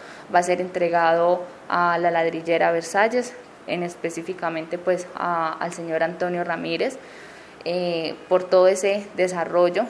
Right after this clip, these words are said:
Esta, esta distinción se entrega, pues, en base a toda la, mm, actividad comercial que han tenido lo-, que ha tenido, pues, esa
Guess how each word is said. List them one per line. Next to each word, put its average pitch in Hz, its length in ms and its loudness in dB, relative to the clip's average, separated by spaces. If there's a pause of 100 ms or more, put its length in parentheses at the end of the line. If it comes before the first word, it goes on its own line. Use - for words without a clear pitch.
Esta, 180 320 -2
esta 190 420 -2
distinción 175 580 -4
se 170 100 -8
entrega, 185 380 0
pues, 175 320 0 (340)
en 175 160 -6
base 180 340 4
a 175 340 0
toda 180 340 8
la, 180 280 8
mm, 156 220 -2 (600)
actividad 175 600 6
comercial 180 500 2
que 185 100 0
han 180 100 -2
tenido 185 320 0
lo-, 185 160 2
que - 120 2
ha 196 120 8
tenido, 208 240 0
pues, 180 200 -6
esa 185 320 -4